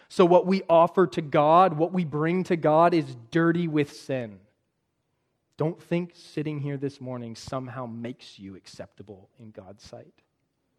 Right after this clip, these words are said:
We have nothing to bring to him that would commend us to him. There is nothing that we can bring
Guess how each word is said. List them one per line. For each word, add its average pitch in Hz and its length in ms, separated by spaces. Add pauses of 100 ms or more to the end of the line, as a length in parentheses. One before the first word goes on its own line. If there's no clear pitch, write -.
(500)
We 143 120
have 123 120
nothing 135 800
to 143 100
bring 117 320
to 123 100
him 107 460 (180)
that 113 100
would 117 160
commend 117 540
us - 400 (200)
to 107 180
him. 90 180 (960)
There 170 160
is 147 120
nothing 175 380
that 160 140
we 165 100
can 160 180
bring 170 440